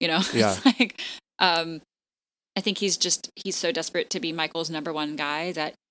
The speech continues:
Speaker 1: it's easy to hate Toby because, yeah, it's fun. Like, he's not a competition.
Speaker 2: Mm-hmm.
Speaker 1: Um, but Ryan very much is,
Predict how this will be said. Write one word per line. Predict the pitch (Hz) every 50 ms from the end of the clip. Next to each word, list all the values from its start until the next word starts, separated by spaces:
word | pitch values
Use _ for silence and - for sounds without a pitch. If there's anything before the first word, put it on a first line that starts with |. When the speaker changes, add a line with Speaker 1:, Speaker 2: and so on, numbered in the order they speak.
| _ _ _ _ _ _ -
Speaker 1:
it's | - 208 - 277
easy | 277 240 214
to | 180 170
hate | 160 220 277 269
Toby | - 196 160 147 180 220
because, | 208 208 190 220 196 180 - - - - _ _ _ -
yeah, | 196 240 294 311 196 147
it's | - -
fun. | - 226 220 202 160 147 147 143
Like, | 151 160 156 -
he's | - - 170 156
not | 180 156 151 147
a | -
competition. | - - 147 139 - - 147 - - - - 113
Speaker 2:
Mm-hmm. | 107 107 104 101 110 - -
Speaker 1:
Um, | 165 160 147 147 143 127 -
but | 160 - - 147
Ryan | 165 151 151 151 151 147 143 143 143 147 147 _ _ _ _ _ _ _ _ _ _ _ _ _ _ _ - -
very | 165 185 165 160 156
much | 156 151 - -
is, | 170 160 156 160 196 240 240 - - -